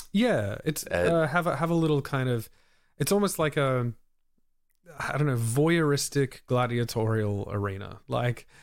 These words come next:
Speaker 1: <laughs> where they kind of, you know, they have a glimpse through the window at what it must be like to, to experience certain things like that, and then you can walk away and go, "Hmm, interesting," and, and then have your lovely day, uh, without sort of caring if that person doesn't make it on account of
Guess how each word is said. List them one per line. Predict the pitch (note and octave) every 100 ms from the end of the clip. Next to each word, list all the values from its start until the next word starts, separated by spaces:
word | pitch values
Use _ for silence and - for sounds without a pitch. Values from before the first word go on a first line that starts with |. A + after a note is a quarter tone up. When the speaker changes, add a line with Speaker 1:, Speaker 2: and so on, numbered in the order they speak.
| - -
Speaker 1:
<laughs> | - B2+ D#3+ C#3+
where | C#3+
they | C3+
kind | B2+ C#3+ C3+
of, | A#2+ C#3
you | B2+
know, | B2
they | B2
have | C3+ C3+
a |
glimpse | B2 C3 C#3+ -
through | C#3+ B2
the |
window | A2+ A2+ A2+ G#2+
at | -
what | A#2
it | G#2+
must | A2 -
be | A2
like | G#2 G2+
to, | - G#2 G2+
to | -
experience | G#2 - A2 G#2 G#2+
certain | A#2 G#2+
things | A2 G#2
like | G2
that, | G#2
and | G#2
then | A2
you |
can | A2 A2
walk | A2+ A#2+
away | A2+
and |
go, | A#2 G#2 -
"Hmm, | A#3+ A2 - - - _ _ _
interesting," | G#3+ - C3 G2+ -
and, | C#3
and | C#3 C3+
then | B2+ B2 A2 - _ A2+
have | A#2+
your | A2+ A2 G#2+
lovely | A2+ G#2+ G#2+
day, | G#2+ G2 - - _ _ -
uh, | G2+ G2 G2
without | A2 G#2+ A2 G#2 - - - _ - _
sort | - G#2
of | -
caring | - G2+ G2+
if | G2+
that | G2+ -
person | G#2 - G2+ G2 G#2 - _ _ _ A#2+
doesn't | A#2 G#2+
make | G#2 G2+ G#2
it | G2
on | G2+
account | - G#2 G2+
of | G#2